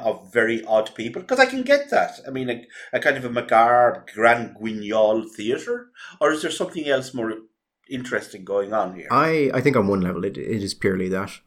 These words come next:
Speaker 2: Uh, I'm not sure if I am the average viewer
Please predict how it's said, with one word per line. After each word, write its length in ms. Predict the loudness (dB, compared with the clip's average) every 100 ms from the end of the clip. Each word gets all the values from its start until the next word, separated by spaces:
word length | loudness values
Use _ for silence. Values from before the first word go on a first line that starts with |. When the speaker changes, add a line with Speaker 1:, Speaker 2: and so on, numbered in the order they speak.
| _ _ _
Speaker 2:
Uh, 240 | -6 -2 0
I'm 160 | 0
not 160 | 0 0
sure 220 | 0 -2
if 140 | -2 -4
I 160 | -4
am 400 | -4 -4 -6 -6
the 260 | -6 -4 -4 -2
average 680 | -2 0 -4 -4 -8 -12 _ _ _ -12
viewer 560 | -2 2 2 2 -2